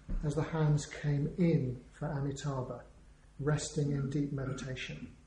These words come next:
Now it turns again outwards for Amoghasiddhi, the mudra of courage. Now, it's, it's sort of a dance, isn't it? You could imagine actually even designing a dance around that movement,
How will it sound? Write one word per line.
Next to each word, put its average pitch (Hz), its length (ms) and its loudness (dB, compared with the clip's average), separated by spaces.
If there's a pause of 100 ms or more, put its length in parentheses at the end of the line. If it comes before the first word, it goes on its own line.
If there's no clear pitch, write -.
(500)
Now 160 540 2
it - 180 -6
turns 139 360 -2
again 165 540 0 (460)
outwards - 920 -4 (280)
for 131 600 -2
Amoghasiddhi, 131 720 -4 (580)
the 139 60 -2
mudra 135 420 0 (300)
of 120 320 -4 (160)
courage. - 680 -4 (480)
Now, 151 420 4 (500)
it's, - 280 0
it's - 220 -2
sort 233 180 6
of 165 60 8
a - 80 2
dance, 175 460 4
isn't 156 180 4
it? - 40 -2
You - 60 0
could 156 100 4
imagine 156 460 6
actually 151 280 -2
even 143 140 2
designing 147 540 2
a 139 40 -2
dance 147 500 0
around 139 360 -2
that 135 200 -4
movement, 139 480 -4